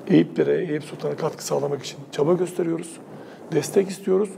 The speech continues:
Özellikle bu proje için yüzde yüz sesimizi duysunlar, destek istiyoruz artık. Çünkü, e,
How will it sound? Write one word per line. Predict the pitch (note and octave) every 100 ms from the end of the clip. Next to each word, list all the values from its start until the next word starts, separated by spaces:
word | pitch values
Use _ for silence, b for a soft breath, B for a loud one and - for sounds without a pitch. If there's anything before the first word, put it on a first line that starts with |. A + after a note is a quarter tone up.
| -
Özellikle | E3+ F#3 F3 E3+ D3+
bu | G3+
proje | F#3+ D#3+ D3
için | C#3+ F3+ G#3 - - - - - - D#3
yüzde | D3+ C#3 F3
yüz | F#3 - - - - - - -
sesimizi | - D3 E3+ D#3+ C#3+
duysunlar, | C#3 D#3 D3
destek | C#3 - E3+ D3
istiyoruz | C3+ - D#3 F3+
artık. | F#3 C#3+ - - - B B B B
Çünkü, | - G3 G3 B3 - - - B B B B B D#3
e, | D3+ D3+ D3